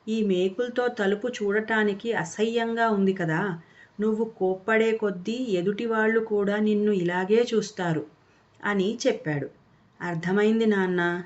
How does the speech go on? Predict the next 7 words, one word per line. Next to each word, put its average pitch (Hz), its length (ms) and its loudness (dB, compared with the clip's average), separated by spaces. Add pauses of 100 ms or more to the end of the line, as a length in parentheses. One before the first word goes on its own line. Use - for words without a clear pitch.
(220)
నన్ను 190 320 2
నేను 190 340 2
మార్చుకుంటాను" 190 1120 0
అన్నాడు. 170 480 0 (880)
అప్పుడు 208 380 0
రంగయ్య, 208 760 2 (220)
"మంచిదే, 175 680 0